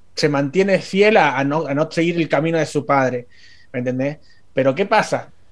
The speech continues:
Ahí donde le tira, "Escuché rumores",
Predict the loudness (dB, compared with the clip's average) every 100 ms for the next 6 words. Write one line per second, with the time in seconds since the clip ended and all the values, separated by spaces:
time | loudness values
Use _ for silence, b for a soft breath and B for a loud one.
0 | -20 -6 2 6 6 6 2 2 4 4
1 | 4 -2 -18 -8 -8 2 2 4 4 4
2 | 4 4 4 2 0 -6 -14 -16